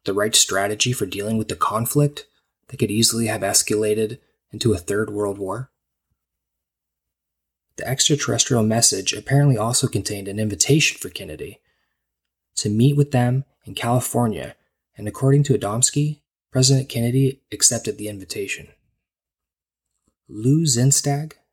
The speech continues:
the niece of eminent Swiss psychiatrist Carl Jung, has gone on record and gives this account as to what she was told by Adamski,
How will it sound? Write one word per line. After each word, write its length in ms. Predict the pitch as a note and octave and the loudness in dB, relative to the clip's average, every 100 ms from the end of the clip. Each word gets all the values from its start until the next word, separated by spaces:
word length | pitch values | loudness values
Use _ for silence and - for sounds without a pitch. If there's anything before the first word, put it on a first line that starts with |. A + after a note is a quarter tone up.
| _ | _
the 100 | G#2+ | -4
niece 300 | A2+ C3+ - | 0 2 2
of 100 | - | 0
eminent 400 | A#2 C3 C3+ C3+ | 0 2 4 2
Swiss 360 | - B2+ C3 | 0 0 0
psychiatrist 960 | - A2 - A#2 A#2+ D3 C#3+ - - - _ | 0 -2 -6 -4 -2 0 0 0 -4 -8 _
Carl 260 | - B2 A#2 | -4 0 0
Jung, 320 | A#2 C#3+ C#3+ _ _ _ _ _ _ _ _ _ _ _ | 2 0 -2 _ _ _ _ _ _ _ _ _ _ _
has 160 | G#2 | -2
gone 220 | - B2+ C#3+ | 2 4 4
on 140 | A#2 | 4
record 460 | G#2 A#2 D3 D3+ - | 0 -2 -2 -2 -6
and 100 | A2 | -6
gives 200 | A#2+ A2 | -2 0
this 180 | A#2+ - | 2 0
account 460 | - - A#2+ F2+ - | -2 -4 -6 -6 -10
as 160 | G#2 | -6
to 100 | - | -4
what 160 | A2 G#2 | -2 0
she 160 | - C3 | 2 4
was 140 | B2 | 2
told 300 | - C3 B2 | 2 0 0
by 180 | G2+ F2+ | -2 -4
Adamski, 640 | - E2+ - - G#2 - | -4 -2 -2 -2 -8 -12